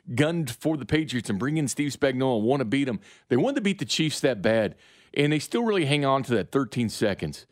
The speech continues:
That every, every time I do a, a show in Buffalo, I get these friends out there at Rochester, sister station out there, and they come on here and we come on there, and we've been doing this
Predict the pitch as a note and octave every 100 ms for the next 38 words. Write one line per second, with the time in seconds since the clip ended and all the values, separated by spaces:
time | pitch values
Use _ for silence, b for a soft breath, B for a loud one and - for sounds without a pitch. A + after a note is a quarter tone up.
0 | b b b A#2+ A2+ - D#3 F3+ G3 G3+
1 | G#3 G3+ F3 D3 C#3+ C#3+ A#2+ G#2+ F#2 -
2 | A2 - C3 B2 F#2+ G#2 - G2+ G2+ G#2+
3 | F#2 - A2 F#2+ - A#2 A2 G2 F#2 G2
4 | F#2 G#2 F#2+ G2+ F#2+ G2+ F#2 E2 - C3
5 | - - G#2 F2 F#2+ F#2 G2 G#2 C#3+ D#3
6 | C#3+ C#3+ A2+ A2 A2 G#2+ G2 G#2 G2 G2
7 | G2+ F#2+ F#2+ G#2+ G#2+ G2+ F#2+